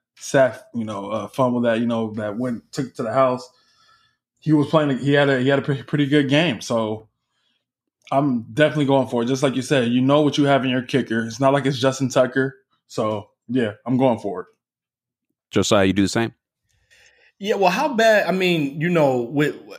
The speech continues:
Speaker 3: how many, do you know by any chance how many misses he have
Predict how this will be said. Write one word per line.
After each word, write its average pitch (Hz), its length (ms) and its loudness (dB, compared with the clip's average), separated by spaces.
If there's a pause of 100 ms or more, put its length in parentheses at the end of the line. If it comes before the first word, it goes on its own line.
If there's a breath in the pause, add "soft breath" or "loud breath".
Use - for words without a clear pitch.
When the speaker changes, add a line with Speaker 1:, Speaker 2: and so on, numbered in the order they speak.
(160)
Speaker 3:
how - 160 -2
many, 202 260 2
do 127 180 -6
you 127 180 2
know 135 200 4
by 147 180 2
any 139 140 2
chance 147 280 -2
how 135 60 -4
many 131 120 -2
misses 135 300 -2
he 127 140 -2
have 143 360 -4